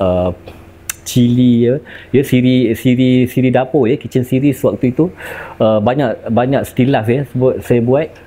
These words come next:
Okey, sewaktu itu saya tidak lagi involve dengan foto, uh, foto release, iaitu lukisan yang base, base, base dengan, uh, foto, iaitu, ya, fotorealism yang kita ketahui bahawa, uh, seseorang pelukis fotorealism perlu menggunakan,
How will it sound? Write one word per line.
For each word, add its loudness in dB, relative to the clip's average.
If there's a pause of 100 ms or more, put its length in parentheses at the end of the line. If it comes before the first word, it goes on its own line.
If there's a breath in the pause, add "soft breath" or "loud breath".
(120)
Okey, 0
sewaktu 0
itu 2
saya 0
tidak 2
lagi 0
involve 0
dengan 0
foto, 0
uh, -4
foto 0
release, 2
iaitu 0 (160 loud breath)
lukisan 0
yang 0
base, -2 (240)
base, 0 (160)
base 2
dengan, 0
uh, -2 (100)
foto, 0
iaitu, 0
ya, 2 (240 loud breath)
fotorealism 2
yang 2
kita -4
ketahui 0
bahawa, 0 (560)
uh, 2
seseorang 0
pelukis -2
fotorealism 0
perlu 0
menggunakan, 0